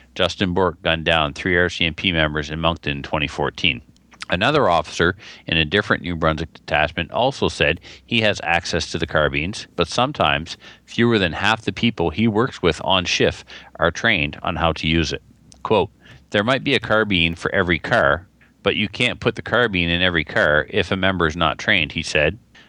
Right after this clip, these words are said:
"A carbine in every car? That's just not the case." R C M P spokesman Julie Rogers Marsh said there are enough carbines for the province, for the provincial force, but their use depends on the nature of the police call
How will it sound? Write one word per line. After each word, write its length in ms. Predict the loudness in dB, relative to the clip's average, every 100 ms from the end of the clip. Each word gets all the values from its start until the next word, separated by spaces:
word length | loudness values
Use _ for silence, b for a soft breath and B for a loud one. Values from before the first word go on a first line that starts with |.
| -10
"A 80 | -4
carbine 400 | 0 0 2 0
in 100 | 2
every 200 | 2 0
car? 380 | 2 2 0 -4 _ _ _ -2
That's 260 | -2 -2
just 180 | -6 -2
not 160 | -2 -2
the 60 |
case." 420 | -2 0 0 -4 -18 B B B
R 160 | 0 2
C 120 | 2
M 120 | 0
P 160 | 0 0
spokesman 840 | 0 0 0 0 -2 -2 -2 -8 -16 -6
Julie 560 | 0 2 2 2 -2 -8
Rogers 680 | -2 2 2 2 0 -4 -6
Marsh 540 | -2 2 2 2 -4 B B B -10
said 440 | -2 2 2 0 -6
there 320 | 0 2 4
are 160 | 4 2
enough 300 | 0 -2 0
carbines 560 | 0 0 0 -4 -4
for 200 | -4 0
the 100 | 0
province, 580 | 2 2 2 0 -4 -8
for 160 | -2 0
the 80 | 0
provincial 440 | 0 0 2 0
force, 480 | 2 2 2 0 -6 B B B _
but 180 | -2 2
their 140 | 2
use 380 | 2 2 0 -2
depends 520 | -8 -2 -2 -2 -6 -4
on 180 | -2 0
the 100 | 0
nature 380 | 0 0 0
of 220 | -2 -4 -4
the 80 |
police 340 | -6 0 0 0
call 400 | 0 4 2